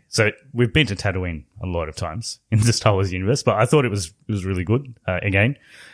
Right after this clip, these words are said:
And they do, they explore it more in a, I think in one episode in season two of Mandalorian, we talked about how it felt like a Western.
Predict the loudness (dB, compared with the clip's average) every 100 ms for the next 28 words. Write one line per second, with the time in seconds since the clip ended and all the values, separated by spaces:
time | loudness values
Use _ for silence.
0 | -6 0 4 6 6 6 4 2 -6 _
1 | _ _ 0 2 -2 -4 -2 2 4 2
2 | -2 -2 2 4 4 2 0 -2 -4 -12
3 | _ _ _ _ -10 -2 0 2 2 4
4 | 4 2 2 2 2 0 0 2 2 0
5 | 2 2 4 2 4 4 4 4 4 2
6 | 2 2 4 4 2 0 2 2 2 0
7 | 2 2 2 0 0